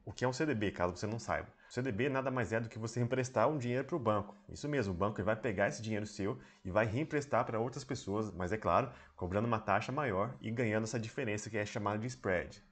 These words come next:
Mas aí você pode tá se perguntando, né? "Ah, mas o noventa e nove Pay, ele paga duzentos e vinte por cento do C D I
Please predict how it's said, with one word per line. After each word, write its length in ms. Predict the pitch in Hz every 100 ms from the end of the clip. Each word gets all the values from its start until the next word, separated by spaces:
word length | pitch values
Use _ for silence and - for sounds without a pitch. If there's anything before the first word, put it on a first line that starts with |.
| _ _
Mas 160 | 92 120
aí 80 |
você 80 | 139
pode 220 | - 143
tá 80 | 139
se 80 | 123
perguntando, 500 | 151 127 107 107 101
né? 220 | 101 107
"Ah, 180 | 185 -
mas 220 | 120 95
o 200 | 110 101
noventa 280 | 104 117 123
e 40 |
nove 220 | 110 113 101
Pay, 280 | 107 127
ele 180 | 101 95
paga 280 | 101 101 127
duzentos 400 | 110 90 107 135
e 60 | 92
vinte 220 | 123 -
por 120 | 98
cento 160 | 107 104
do 40 |
C 100 | 104
D 280 | 95 95 117
I 140 | 117